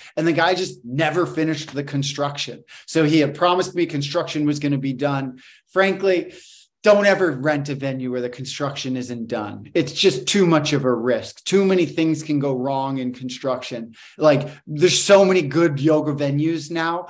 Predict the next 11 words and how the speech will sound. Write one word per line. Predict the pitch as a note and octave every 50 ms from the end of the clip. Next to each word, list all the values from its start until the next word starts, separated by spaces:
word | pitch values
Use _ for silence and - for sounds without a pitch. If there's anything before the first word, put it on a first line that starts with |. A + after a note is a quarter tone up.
| - _ _
Just | - D#3+ D#3 C#3+ - G#2+ G#2
don't | - F3 F3 F3+ F3+
even | F3 E3+ D3 D3+ D3 D3 C#3+
mess | C#3+ C#3 C3 - - C3
with | A#2+ A2+ A#2
it. | A2+ A2
If | A2 -
the | B2
construction | - C3+ C3 - - G#3+ G#3 - - F3+ F3+
isn't | E3+ D3+ D#3 D3+ C#3+
done, | C#3+ C#3+ C#3 C3+ C3 B2+ B2+